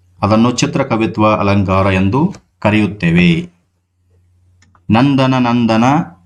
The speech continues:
ನಿನ್ನೋ ನಂದದ ಮೈ ಮುಂದೆ ನಿಂದೆದೆಂದೆನೆ ಮುದದಿ."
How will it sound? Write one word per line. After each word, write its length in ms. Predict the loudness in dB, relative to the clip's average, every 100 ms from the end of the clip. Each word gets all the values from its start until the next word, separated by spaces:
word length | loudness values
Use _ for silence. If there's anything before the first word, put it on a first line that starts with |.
| _ -2
ನಿನ್ನೋ 440 | 2 4 4 4
ನಂದದ 760 | 2 0 0 0 2 0 -2 -8 -2
ಮೈ 180 | 0 2
ಮುಂದೆ 640 | 2 4 4 2 0 -2 -10 _ _ 2
ನಿಂದೆದೆಂದೆನೆ 1040 | 4 4 2 0 0 2 2 2 -2 -6 _ _ _ -2
ಮುದದಿ." 380 | 0 0 0